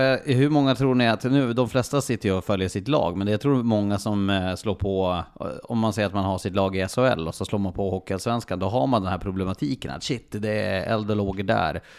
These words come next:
Du försöker ju, eh, våra chefer att pricka in den hetaste matchen som vi sänder studio på, men, men, eh, tänk om man hade en lösning på det där problemet,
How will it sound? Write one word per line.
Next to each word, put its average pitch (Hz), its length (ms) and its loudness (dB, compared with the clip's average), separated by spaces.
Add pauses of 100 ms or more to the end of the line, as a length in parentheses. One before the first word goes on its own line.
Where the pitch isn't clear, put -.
(260)
Du 107 180 -2
försöker 123 520 0
ju, 101 300 0
eh, 90 100 -4 (120)
våra 101 400 -4
chefer 104 320 -4
att 92 140 -6
pricka 104 280 -4
in 135 180 2
den 98 120 -2
hetaste 95 480 -6
matchen 90 460 -6 (400)
som 104 200 -2
vi 95 80 0
sänder 92 280 -2
studio 151 400 -2
på, 92 200 -4
men, 90 220 -4
men, 101 240 -2
eh, 90 60 -4 (200)
tänk 131 260 -2
om 143 40 -4
man 135 120 2
hade 104 220 2
en 101 100 0
lösning 107 460 -2
på 151 80 0
det 123 60 0
där 107 120 2
problemet, 98 640 -2